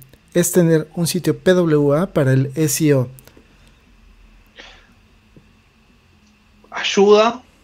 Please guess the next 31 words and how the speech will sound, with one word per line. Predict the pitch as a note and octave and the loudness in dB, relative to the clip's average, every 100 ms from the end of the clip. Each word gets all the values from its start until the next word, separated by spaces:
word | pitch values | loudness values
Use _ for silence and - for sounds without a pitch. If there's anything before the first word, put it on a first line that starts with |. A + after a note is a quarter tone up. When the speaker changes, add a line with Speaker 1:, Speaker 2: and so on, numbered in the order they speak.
| _ _ _ _ - | _ _ _ _ -4
Speaker 2:
claramente. | D3 C3+ C#3+ D#3+ E3 G#3 G#3 | 0 0 -2 -6 -4 -6 -6
Eh, | D#3+ C#3+ C3 B2+ B2 A#2 A2 - - _ | -6 -4 -2 -4 -6 -8 -10 -14 -20 _
la | F3+ - | -2 0
realidad | F3+ B3 | 0 -2
es | |
que | - | -2
ahí | G3 A3 | 0 -2
está, | F#3 F3+ E3+ C#3+ - - - - | -4 -2 -2 -2 -10 -20 -18 -8
hay | E3+ | -4
muchas, | F#3 F#3 F#3+ F#3 F3 - - | -4 -4 -6 -12 -12 -18 -6
hoy | E3+ G3 | -2 0
en | E3+ | -2
día | F#3 G3+ | -4 -6
también | F3+ D#3 E3+ | -6 -8 -6
hay | |
muchas | E3 E3+ E3+ | -6 -8 -10
cosas | F3+ F3 | -10 -8
para | D#3+ B2+ | -6 -6
tener | C3+ C#3 | -4 -6
en | B2+ | -4
cuenta | C#3+ C3+ B2+ A#2 | -2 -2 -2 -6
con | A#2 | -6
respecto | A#2+ - B2 B2+ | -10 -12 -2 0
a | |
eso. | C#3 - C#3+ - - - _ - | 0 -2 -4 -4 -20 -20 _ -6
Eh, | A#2 A#2 A2+ A2 | -4 -2 -4 -6
está | - C#3 C3 | -2 -2 2
todo | C#3 | 0
esto, | C3+ B2+ | 0 0
bueno, | B2 A#2 | 0 -2
Web | B2 | -4